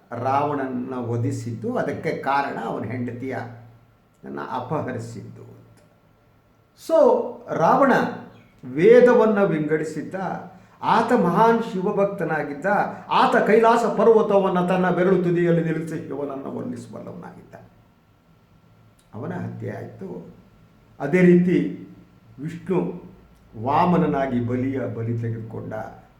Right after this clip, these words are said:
ಬಲಿ ಈ ನೆಲಕ್ಕೆ ಸಂಬಂಧಪಟ್ಟವನಾಗಿದ್ದ ಶಿವನ ಹಾಗೆ. ಹಾಗೆ ನೀವು ಹಿರಣ್ಯಾಕ್ಷ, ಹಿರಣ್ಯಕಶಿಪು ಎಲ್ಲ ಕೂಡ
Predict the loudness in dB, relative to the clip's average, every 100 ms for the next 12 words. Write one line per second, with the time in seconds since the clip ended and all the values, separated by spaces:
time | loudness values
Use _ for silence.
0 | -8 -4 -4 -4 -8 -14 -20 -12 -8 -6
1 | -4 -4 -6 -8 -12 -10 -10 -8 -10 -12
2 | -14 -12 -12 -12 -14 -16 -12 -12 -12 -14
3 | -20 -20 _ _ -18 -10 -8 -6 -6 -10
4 | -12 -16 -18 -20 _ _ _ _ _ _
5 | _ -4 0 0 2 4 6 6 6 4
6 | 2 2 0 -2 0 2 2 2 2 0
7 | -2 -4 -4 -2 -4 -2 -2 4 4 4
8 | -4 -2